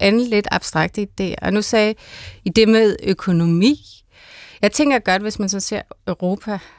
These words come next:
på verdenskortet, vi, øh, hylder økonomi og har måske haft en lidt forsimplet væksttanke. Det kan man da måske godt blive enige om. Men, øh, men vi vil være dem, der kunne sige, at væksten, den økonomiske vækst, er kun interessant for så vidt, som det gavner mennesket, ikke?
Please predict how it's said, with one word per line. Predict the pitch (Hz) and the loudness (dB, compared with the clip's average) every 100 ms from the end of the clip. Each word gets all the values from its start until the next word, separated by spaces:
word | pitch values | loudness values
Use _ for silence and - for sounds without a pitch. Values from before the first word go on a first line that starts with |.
| _ _ _ | _ _ _
på | 180 | -4
verdenskortet, | 160 165 202 240 - - 165 160 160 165 _ _ _ _ _ _ _ | 0 0 -2 -6 -8 -6 -4 -4 -6 -8 _ _ _ _ _ _ _
vi, | 202 247 262 - - - - | 4 4 4 -4 -16 -16 -2
øh, | 185 180 180 160 160 - | 2 4 2 0 -2 -2
hylder | 208 202 226 | 0 4 4
økonomi | 160 - 165 160 208 - | 2 0 0 2 0 0
og | 156 | -2
har | 160 | 0
måske | 165 - 185 | -2 -2 -2
haft | 170 180 - | 0 -2 -2
en | 180 | -2
lidt | 170 180 | -2 -4
forsimplet | 170 - 269 269 254 214 175 | -6 -2 -2 -2 -2 -2 0
væksttanke. | 190 220 - - - 170 165 170 | 0 0 -6 -4 -2 0 0 -2
Det | 170 196 196 - | -4 -4 -6 -8
kan | 175 | -4
man | 165 | -4
da | 156 151 - | -4 -8 -8
måske | 165 - 147 | -10 -8 -4
godt | 180 - | -4 -2
blive | 208 | -2
enige | 190 202 180 165 | 0 0 0 -2
om. | - - - - - - _ _ | -4 -12 -16 -18 -20 -20 _ _
Men, | 220 208 202 | 4 6 6
øh, | 190 180 165 147 151 - _ _ _ _ _ _ _ - | 6 6 4 0 -4 -12 _ _ _ _ _ _ _ 0
men | 208 185 | 2 4
vi | 226 | 4
vil | 262 254 | 2 2
være | 196 165 | 2 2
dem, | 202 214 | 0 0
der | 208 | -2
kunne | - | -2
sige, | 175 - 202 220 - | -4 -2 -4 -6 -8
at | 165 | -4
væksten, | 185 208 - - 226 185 | -2 -2 -4 -8 -4 -2
den | 180 | 0
økonomiske | 170 180 208 185 - 180 | -2 -2 0 -2 -2 -2
vækst, | 190 - | -2 -4
er | - | -6
kun | - 220 | 0 0
interessant | 180 - 165 185 - | 0 -6 -4 -4 -4
for | - | -8
så | 180 175 | -8 -4
vidt, | 196 | -4
som | - 175 | -4 -4
det | - | 0
gavner | 156 185 190 | 0 0 0
mennesket, | 160 170 - - 156 | 0 -2 -4 -8 -8
ikke? | 160 | -8